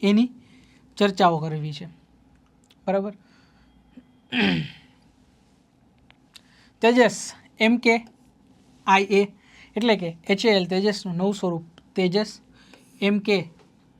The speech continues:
આઈ એ પર કાર્ય કરે છે, જેમાં એક્ટિવ ઇલેક્ટ્રોનિકલી સ્કેન્ડ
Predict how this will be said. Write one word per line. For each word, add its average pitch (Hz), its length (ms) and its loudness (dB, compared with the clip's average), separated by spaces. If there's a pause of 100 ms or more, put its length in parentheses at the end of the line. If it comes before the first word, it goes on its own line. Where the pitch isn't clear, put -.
આઈ 202 240 -4
એ 202 40 -2
પર 196 220 -6
કાર્ય 185 320 2
કરે 196 220 -2
છે, 202 160 -10 (460)
જેમાં 214 360 4 (120)
એક્ટિવ 220 460 2 (640)
ઇલેક્ટ્રોનિકલી 208 920 0 (380)
સ્કેન્ડ 247 420 0